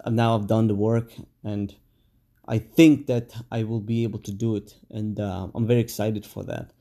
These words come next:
I'm very excited for everybody, for my wife, everybody, all the clients that are, uh, coaching. I'm very excited um, let us hope that Houston brings us the best weather for P Rs.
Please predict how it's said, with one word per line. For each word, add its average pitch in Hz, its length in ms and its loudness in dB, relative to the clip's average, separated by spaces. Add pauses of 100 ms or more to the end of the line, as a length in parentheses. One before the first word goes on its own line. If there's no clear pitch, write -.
(420)
I'm 110 160 -4
very 117 140 2
excited 113 400 -4
for 101 420 -4
everybody, 104 460 -2
for 110 160 -8
my 107 140 -4
wife, 113 580 -2
everybody, 110 480 -2
all 107 140 -2
the 104 100 -2
clients 117 420 -2
that 110 140 0
are, 104 320 -2
uh, 101 240 -4 (280)
coaching. 120 480 2
I'm 110 240 -2
very 117 180 4
excited 113 500 -2 (400)
um, 107 640 2
let 123 300 2
us 120 120 -2
hope 120 360 0
that 117 280 -2
Houston 127 380 0
brings 120 240 4
us 110 120 0
the 113 120 0
best 113 400 -4 (100)
weather 110 380 0
for 110 160 -8
P 113 240 -2
Rs. 107 420 -4